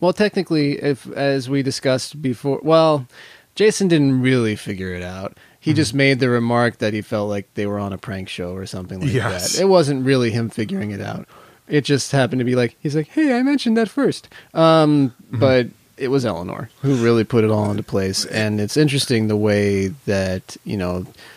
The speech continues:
Speaker 1: so far of all of them, you know, the,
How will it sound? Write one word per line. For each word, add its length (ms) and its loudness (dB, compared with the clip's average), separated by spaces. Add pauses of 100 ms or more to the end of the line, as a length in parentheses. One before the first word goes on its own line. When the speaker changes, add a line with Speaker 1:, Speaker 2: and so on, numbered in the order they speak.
Speaker 1:
so 280 2
far 420 4
of 320 2
all 240 6
of 80 2
them, 320 0 (320)
you 140 -2
know, 280 0 (600)
the, 560 0